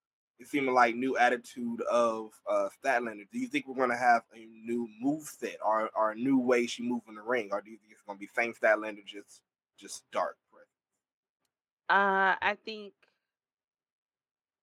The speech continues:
Speaker 2: I think the same, but just a darker presence.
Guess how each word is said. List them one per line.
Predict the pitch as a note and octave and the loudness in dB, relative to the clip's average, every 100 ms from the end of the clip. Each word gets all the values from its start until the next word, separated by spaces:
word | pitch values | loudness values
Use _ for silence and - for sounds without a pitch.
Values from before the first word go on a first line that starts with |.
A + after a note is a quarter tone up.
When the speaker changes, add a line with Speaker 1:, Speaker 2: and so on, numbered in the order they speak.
| _ - | _ -12
Speaker 2:
I | |
think | - A3+ - | -8 -10 -10
the | F#3 _ - | -20 _ -10
same, | E3+ F3+ F#3+ A3+ B3+ _ _ _ _ _ _ _ _ _ _ - | -8 -6 -8 -12 -20 _ _ _ _ _ _ _ _ _ _ -8
but | G#3 - | -6 -4
just | F3 - | -8 -8
a | A3+ | -10
darker | G#3 F3+ F3+ F3 | -2 -2 -2 -12
presence. | - F3+ F3 G#3+ G#3+ | -8 -8 -8 -16 -20